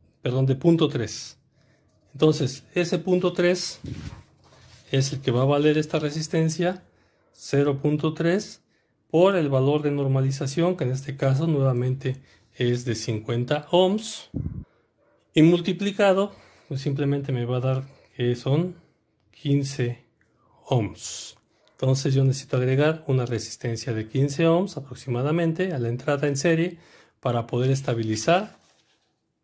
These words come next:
el, la car-, el, la, el puerto de entrada. Ahora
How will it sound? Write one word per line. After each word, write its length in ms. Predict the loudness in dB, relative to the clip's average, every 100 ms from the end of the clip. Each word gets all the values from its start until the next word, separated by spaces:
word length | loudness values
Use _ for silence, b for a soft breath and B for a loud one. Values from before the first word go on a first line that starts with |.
| _ -10
el, 200 | -10 -10 -14 -8
la 180 | -8
car-, 360 | -2 -2 -2 -4
el, 640 | -2 0 0 0 0 0 -4 b b b b b b _ _ _ _ _ _ _ _
la, 120 | -4
el 180 | 0 -2
puerto 340 | 0 0 2 0
de 280 | 0 -2 -4
entrada. 560 | -4 -4 -8 -8 -16 -18 -20 b b b -2
Ahora 480 | 4 4 2 -2